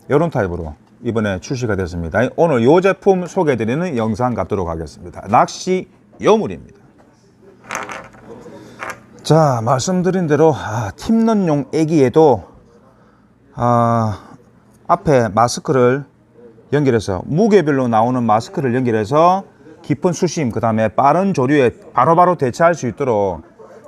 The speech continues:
앞에 이런 싱크가 나오면은 안 좋겠나 해서 이렇게 시장에서 계속 말들이 나왔었죠. 근데 얼마 전에 제품이 바로 출시가 됐습니다. 출시된 지 며칠 안 된 제품입니다.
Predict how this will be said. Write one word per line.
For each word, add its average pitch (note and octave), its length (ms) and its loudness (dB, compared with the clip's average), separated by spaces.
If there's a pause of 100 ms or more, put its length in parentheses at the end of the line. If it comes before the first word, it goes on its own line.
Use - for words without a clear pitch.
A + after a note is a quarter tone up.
(100)
앞에 C#3 240 -2
이런 C#3+ 160 2
싱크가 D3+ 400 0
나오면은 A2 640 2
안 B2+ 140 -2
좋겠나 C#3 640 2
해서 B2+ 300 0
이렇게 B2+ 260 -2
시장에서 D3 500 -4
계속 A#2 400 0
말들이 A#2+ 380 2
나왔었죠. A#2 800 0 (300)
근데 B2+ 200 -2
얼마 F3+ 440 2
전에 D3+ 360 0 (200)
제품이 B2+ 420 -4
바로 G2+ 260 -2
출시가 D3+ 380 -4
됐습니다. F2+ 640 -2 (280)
출시된 F3+ 460 0
지 A2 380 2
며칠 E3 400 2
안 G#2+ 200 0
된 E3 240 2
제품입니다. F#2+ 680 -8